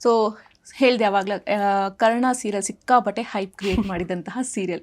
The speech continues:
Speaker 1: ಈ ಸೀರಿಯಲ್ ಅಲ್ಲಿ ನೀವು ಒಂದು ಪಾರ್ಟ್ ಮಾಡ್ತಾ ಇದ್ದೀರಾ. ನಿಮ್ಮ ಪಾತ್ರದ ಬಗ್ಗೆ ಹೇಳಿ. ಅದಕ್ಕೂ ಮುಂಚೆ ಸೀರಿಯಲ್ ಅಲ್ಲಿ, ಆ, ಹೀರೋಯಿನ್ ನ ಏನು ಕರ್ಕೊಂಡ್ ಬರೋದಕ್ಕೆ, ಹೀರೋಯಿನ್ ಯಾರು ಅಂತ ಹೇಳೋದಕ್ಕೆ ಇಷ್ಟು ಹೈಪ್ ಕ್ರಿಯೇಟ್ ಮಾಡಿದ್ರು ಅಂತಂದ್ರೆ,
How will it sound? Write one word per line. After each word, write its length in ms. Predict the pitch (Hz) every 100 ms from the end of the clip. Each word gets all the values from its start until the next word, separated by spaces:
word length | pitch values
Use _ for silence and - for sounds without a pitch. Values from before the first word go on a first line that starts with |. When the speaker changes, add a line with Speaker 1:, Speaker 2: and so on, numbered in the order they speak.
| -
Speaker 1:
ಈ 140 | 240
ಸೀರಿಯಲ್ 380 | 240 208 208 202
ಅಲ್ಲಿ 180 | 196 240
ನೀವು 260 | 208 185
ಒಂದು 420 | 185 180 180 185 _
ಪಾರ್ಟ್ 280 | 214 202 202
ಮಾಡ್ತಾ 260 | 180 -
ಇದ್ದೀರಾ. 280 | 180 190 233 - - - - -
ನಿಮ್ಮ 180 | 285 294
ಪಾತ್ರದ 340 | 240 220 220 214
ಬಗ್ಗೆ 280 | 196 185
ಹೇಳಿ. 280 | 190 185 208
ಅದಕ್ಕೂ 380 | 226 220 269 349
ಮುಂಚೆ 540 | 302 226 - 190 185 -
ಸೀರಿಯಲ್ 540 | - 269 285 311 302
ಅಲ್ಲಿ, 420 | 269 254 254 - _
ಆ, 40 | 220 208 202 202 185
ಹೀರೋಯಿನ್ 580 | - 269 294 330 277 240
ನ 40 | 220 220 -
ಏನು 460 | 196 202 190 185 180
ಕರ್ಕೊಂಡ್ 400 | 208 190 240 240
ಬರೋದಕ್ಕೆ, 360 | 208 190 185 208
ಹೀರೋಯಿನ್ 420 | 214 220 233 214
ಯಾರು 340 | 202 240 269
ಅಂತ 180 | 240 220
ಹೇಳೋದಕ್ಕೆ 420 | 220 190 190 190
ಇಷ್ಟು 440 | 202 185 214 - 294
ಹೈಪ್ 320 | 247 220 233
ಕ್ರಿಯೇಟ್ 300 | 220 196 196
ಮಾಡಿದ್ರು 340 | 196 180 180
ಅಂತಂದ್ರೆ, 640 | 180 185 185 185 220 -